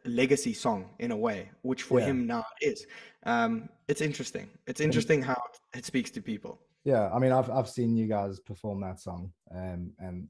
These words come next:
Speaker 2: the crowd literally sings it back at you. You know, that's just
Speaker 1: Mm.
Speaker 2: one of those things that are so cool. And you, and when you're writing it, you don't imagine that either. Um,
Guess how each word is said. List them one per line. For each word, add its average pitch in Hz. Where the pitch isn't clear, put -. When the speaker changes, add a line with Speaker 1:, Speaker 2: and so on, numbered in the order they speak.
Speaker 2:
the 101
crowd 92
literally 90
sings 92
it 90
back 82
at 87
you. 92
You 101
know, 92
that's 101
just 101
Speaker 1:
Mm. 120
Speaker 2:
one 101
of 95
those 92
things 95
that 90
are 90
so 92
cool. 92
And 98
you, 95
and 101
when 107
you're 104
writing 98
it, 87
you 92
don't 101
imagine 87
that -
either. 92
Um, 85